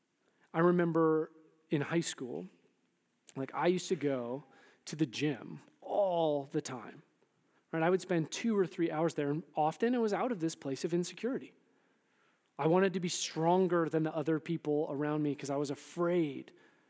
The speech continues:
right, that if I wasn't strong enough, how I would look or feel. And I remember it was this sort of impossible experience. The stronger I got,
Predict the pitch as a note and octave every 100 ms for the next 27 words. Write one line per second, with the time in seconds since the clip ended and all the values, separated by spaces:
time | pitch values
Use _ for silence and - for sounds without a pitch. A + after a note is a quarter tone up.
0 | _ _ D#3 D3+ C#3+ E3 D3 C#3+ E3+ E3
1 | E3 - - E3 E3+ F3 D#3+ C3 A2+ -
2 | - - _ _ _ _ _ - D#3+ D3+
3 | D3 C#3 B2+ D3 D3 - B2+ - E3+ C#3+
4 | D3+ F3+ F#3 E3+ - - F#3+ G3 G3+ G3+
5 | - G3 F#3+ F3 - - - B3 - A#3+
6 | G3 F3+ E3+ - - - - - F#3+ D#3
7 | B2 - - - - - - - - G3
8 | A3 A#3+ A3+ F#3+ F3+ E3+ G#3 D4+ -